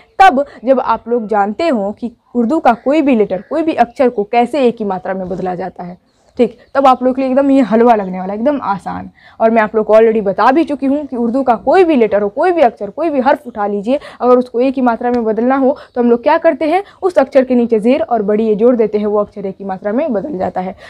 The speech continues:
तो वही काम आप लोग को यहाँ पर भी करना है। और इतने सारे चार अक्षर से मिलकर बने ए मात्रा वाले शब्द और पाँच अक्षर वाले भी है, जैसे कि देखिए देहरादून, internet, केदारनाथ, इसमें पाँच अक्षर हैं।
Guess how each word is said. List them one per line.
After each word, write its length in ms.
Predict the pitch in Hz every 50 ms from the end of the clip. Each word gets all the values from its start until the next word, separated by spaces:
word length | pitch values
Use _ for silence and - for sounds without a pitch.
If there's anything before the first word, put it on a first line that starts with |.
| - _ -
तो 80 | 262
वही 260 | 226 240 254 294 370 359
काम 260 | 349 285 254 240 226
आप 180 | 208 190 - 214
लोग 120 | 208 208
को 100 | - 247
यहाँ 280 | 220 196 214 208 285 311
पर 160 | 311 294 247
भी 100 | 226 226
करना 260 | 220 208 202 196 196
है। 140 | 202 220 247 - - - _
और 120 | 254 254 -
इतने 280 | 294 269 339 359 359
सारे 240 | - 311 294 302 294
चार 280 | - - - 302 311 302
अक्षर 260 | 285 277 - - 277
से 120 | 262 262 240
मिलकर 280 | 254 254 240 254 240
बने 260 | 214 226 220 226 220 - _
ए 120 | - 349 370
मात्रा 320 | 330 285 247 240 - 240 226
वाले 200 | 214 208 214 202
शब्द 240 | - 247 262 277 285 - - - - -
और 120 | 294 277 262 -
पाँच 260 | 254 285 349 381 -
अक्षर 260 | 330 - - - 277
वाले 220 | 247 226 214 208 196
भी 140 | 190 202 208
है, 120 | 196 185
जैसे 220 | 190 226 220 233 220
कि 100 | 214 226
देखिए 240 | 233 240 208 214 196
देहरादून, 520 | 196 247 240 240 247 247 233 233 226 226
internet, 500 | - 240 247 220 233 233 226 226 226 220
केदारनाथ, 520 | - - 233 220 220 220 214 220 220 220 - - - 254
इसमें 240 | 269 262 262 269 262 254
पाँच 340 | - 254 262 269 262 254
अक्षर 220 | 214 185 - - 202
हैं। 160 | 185 185 185